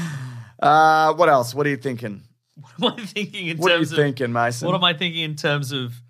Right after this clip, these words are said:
Speaker 2: the, the, um, the oeuvre of Harrison Ford?
Speaker 1: Ender's Game?
Speaker 2: Didn't see it.
Speaker 1: Well, that the thing about Ender's Game is a lot of that
Speaker 2: He was
Speaker 1: footage
Speaker 2: in Anchorman two?
Speaker 1: He was, yeah.
Speaker 2: I haven't seen Anchorman
Speaker 1: Yeah, he
Speaker 2: two.
Speaker 1: fires Ron Burgundy.
Speaker 2: Oh, my goodness.
Speaker 1: Yeah, so there's a
Speaker 2: Does he
Speaker 1: mo-
Speaker 2: look like he's having a nice, nice time?
Speaker 1: Yeah, he
Speaker 2: Does he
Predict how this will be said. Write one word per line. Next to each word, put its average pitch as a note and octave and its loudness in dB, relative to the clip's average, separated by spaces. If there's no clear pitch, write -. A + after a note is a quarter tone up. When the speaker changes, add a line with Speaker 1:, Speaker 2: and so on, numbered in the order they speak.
Speaker 2:
the, A#2+ -2
the, A#2 -10
um, A2 -8
the B2+ -10
oeuvre A#2+ -2
of G#2+ -14
Harrison A2+ -8
Ford? G2+ -8
Speaker 1:
Ender's F3 2
Game? E3 0
Speaker 2:
Didn't B2 -6
see A2 -8
it. F2+ -16
Speaker 1:
Well, D3+ 6
that E3 2
the C#3+ -8
thing F3 -2
about D3 6
Ender's B2 -4
Game C3 0
is A#2+ -8
a C#3 -4
lot D#3+ 4
of D#3 0
that B2+ 0
Speaker 2:
He G4 0
was D3 2
Speaker 1:
footage G#3 0
Speaker 2:
in F3+ 2
Anchorman C3+ -4
two? C#3+ -4
Speaker 1:
He D#3 -2
was, B2 2
yeah. B2+ -2
Speaker 2:
I - 2
haven't D3 -2
seen F4+ -10
Anchorman E3 -4
Speaker 1:
Yeah, C3 2
he B2+ 0
Speaker 2:
two. A#2+ -8
Speaker 1:
fires C3+ 2
Ron A#2+ -8
Burgundy. A2 -8
Speaker 2:
Oh, A#2 -8
my G#2+ -10
goodness. A2 -12
Speaker 1:
Yeah, E3+ 8
so D#3+ 6
there's F3 2
a F#3 2
Speaker 2:
Does F3 0
he F3+ 2
Speaker 1:
mo- F#3+ 4
Speaker 2:
look F#3+ -2
like C3 0
he's B2 -12
having A#2+ -6
a A2+ -12
nice, G#2 -10
nice G#2 -12
time? - -20
Speaker 1:
Yeah, C#3 2
he A#2+ 0
Speaker 2:
Does B2+ -4
he - -10